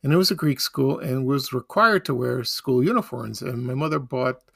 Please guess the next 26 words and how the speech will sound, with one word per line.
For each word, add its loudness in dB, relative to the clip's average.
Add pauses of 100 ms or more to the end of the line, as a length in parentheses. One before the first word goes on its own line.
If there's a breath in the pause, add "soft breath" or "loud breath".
(380 soft breath)
uniforms 2
for -6
me 2
and -4
my -2
brothers. -2 (1900 soft breath)
Let's -14
see -2
what -2
else -6
I'm -6
trying -6
to -
remember. -6
Uh, 2
they 2
had 6
a -2
cafeteria 4
there. 6
They 2
had -2
a -6
huge -2
book -2
selection. -2